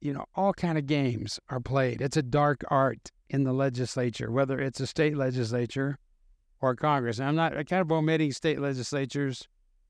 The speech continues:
In many ways, they're even more important, but maybe we'll take them up separately at another time.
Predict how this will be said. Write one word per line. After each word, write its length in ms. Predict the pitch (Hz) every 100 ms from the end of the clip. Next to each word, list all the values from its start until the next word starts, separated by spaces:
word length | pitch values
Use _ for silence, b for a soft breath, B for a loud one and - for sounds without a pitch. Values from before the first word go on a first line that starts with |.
| _ _ _
In 160 | - 131
many 200 | 147 175
ways, 260 | 139 143 131
they're 160 | 143
even 260 | 143 127 127
more 220 | 160 175
important, 540 | 135 - 139 135 139
but 200 | 131 127 - -
maybe 360 | 139 156 143
we'll 200 | 135 135
take 300 | 127 139 131
them 220 | - 123 123
up 140 | 123
separately 720 | - 127 - 135 139 127 123 -
at 120 | - 127
another 400 | 120 120 113 113
time. 400 | 120 117 98